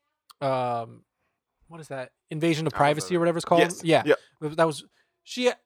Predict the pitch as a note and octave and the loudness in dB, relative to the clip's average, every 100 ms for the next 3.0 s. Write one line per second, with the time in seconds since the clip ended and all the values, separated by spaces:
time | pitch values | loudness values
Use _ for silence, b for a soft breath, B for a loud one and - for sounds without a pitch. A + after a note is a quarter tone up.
0 | - A3+ A#3 - F#3+ E3+ C#3 F#3 D#3 - | -2 0 0 -2 -2 -2 0 4 4 2
1 | E3+ D#3 D#3 C#3+ D3 F3 D3+ C#3+ C#3+ C#3 | -2 0 0 0 -2 0 0 0 2 4
2 | C3+ B2+ - D#3 C#3+ - F#3 C#3+ - - | 4 0 -8 -10 -8 0 2 2 -2 -12